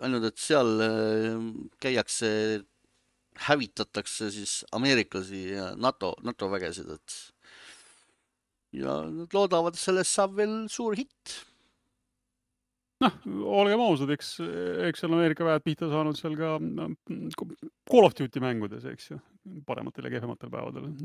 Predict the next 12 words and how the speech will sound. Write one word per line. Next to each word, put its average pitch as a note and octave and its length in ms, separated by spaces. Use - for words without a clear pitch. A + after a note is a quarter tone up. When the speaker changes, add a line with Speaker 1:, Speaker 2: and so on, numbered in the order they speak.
Speaker 2:
Rohkem C#3 260
ja C3+ 80
natuke C3+ 240
vähem, C3 320
aga... - 140
Aga C3+ 500
Iraani D#3+ 420
variant D3+ 440
on C3+ 80
siis D3+ 180
jah, D3 160
ikkagi A2 380